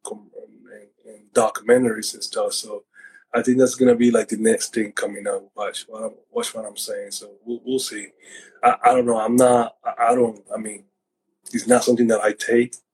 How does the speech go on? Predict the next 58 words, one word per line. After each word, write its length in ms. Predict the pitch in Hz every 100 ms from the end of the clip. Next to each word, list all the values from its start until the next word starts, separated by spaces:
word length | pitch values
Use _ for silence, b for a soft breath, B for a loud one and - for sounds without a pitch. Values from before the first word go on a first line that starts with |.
| _
or 220 | - -
something 340 | - - 117
that 120 | 107 104
I 80 |
consume 640 | 101 - - - 110 113 117
on 120 | 117 107
a 60 |
daily 300 | 104 107 113
day. 260 | 110 123 123 _ B B B B
So 160 | - 127
I 60 | 110
can't 180 | 131
speak 300 | 120 - 123
much 180 | 113 113
about 240 | 131 135 139
it 100 | 143
yet. 240 | 147 - _ _ _ -
Uh, 480 | 113 107 104 101 101 117
who 120 | 117
knows? 220 | 113 113 _
Maybe, 320 | 110 113 110
uh, 200 | 110 107 - B B B
I 80 | 123
mean, 160 | 127
if 100 | 123
somebody 280 | - 127 127
have 140 | 127 123
a 60 |
portobello 500 | 120 123 117 120 120
mushroom 460 | 110 123 - 151 151
and 100 | 139
something 240 | 156 151
like 100 | 151
that, 120 | 160
I 40 | 151
mean, 160 | 135
I'll 200 | 117 135
eat 180 | 110 156
it, 240 | 117 120 - _ _ _ _
but 160 | 123 123
it's 120 | 113
not 140 | 131
like 160 | 131 123
I 60 |
go, 340 | 113 120 120 117 - _ -
it's 160 | 131 143
not 120 | 139
like, 160 | 123 -
"Oh, 120 | 139
number 240 | 127 135
one 280 | 135 127 127 123
item 260 | 127 123
on 100 | 117
my 100 | 110 107
list" 360 | 117 110 -
when 120 | 107
I 60 | 104
go 140 | 107